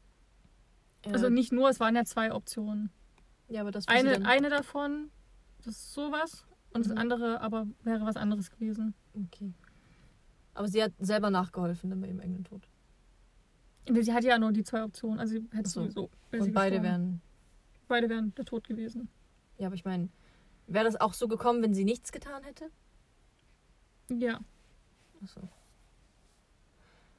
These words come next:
Speaker 1: Ähm, hat sie, war sie irgendwie gefangen?
Speaker 2: Ja.
Speaker 1: War sie im Gefängnis?
Speaker 2: Nee.
Speaker 1: Ach so.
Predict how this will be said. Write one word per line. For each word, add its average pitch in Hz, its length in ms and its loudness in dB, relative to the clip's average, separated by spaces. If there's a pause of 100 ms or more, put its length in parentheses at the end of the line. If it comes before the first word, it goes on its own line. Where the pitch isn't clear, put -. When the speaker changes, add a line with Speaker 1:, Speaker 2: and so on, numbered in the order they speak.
(240)
Speaker 1:
Ähm, 180 600 0 (2000)
hat 196 160 -12
sie, 190 540 -10 (1500)
war 190 140 -4
sie 220 100 -6
irgendwie 220 320 -2
gefangen? 202 540 -6 (100)
Speaker 2:
Ja. 240 220 0 (340)
Speaker 1:
War 202 100 -10
sie 196 100 -4
im 214 60 0
Gefängnis? 254 580 -8 (180)
Speaker 2:
Nee. 202 240 0 (500)
Speaker 1:
Ach 180 60 -14
so. - 120 -12